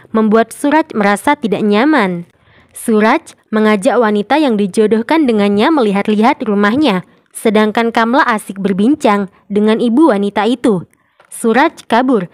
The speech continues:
dari wanita itu dan menguncinya di dalam kamar. Kailas yang mendengar cerita Suraj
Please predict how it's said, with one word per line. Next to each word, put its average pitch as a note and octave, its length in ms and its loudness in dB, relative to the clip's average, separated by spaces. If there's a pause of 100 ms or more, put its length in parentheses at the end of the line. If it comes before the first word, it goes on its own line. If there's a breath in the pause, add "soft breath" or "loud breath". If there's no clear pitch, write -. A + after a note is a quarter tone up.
(180 soft breath)
dari A#3+ 320 2
wanita G#3+ 400 0
itu A#3+ 320 -2 (240 soft breath)
dan A3 240 2
menguncinya A#3+ 560 0
di A#3 160 0
dalam F#3+ 320 0
kamar. G#3 480 0 (400 loud breath)
Kailas A#3 560 0
yang G#3+ 160 0
mendengar G#3+ 480 0
cerita G#3 400 -2
Suraj A#3 480 -2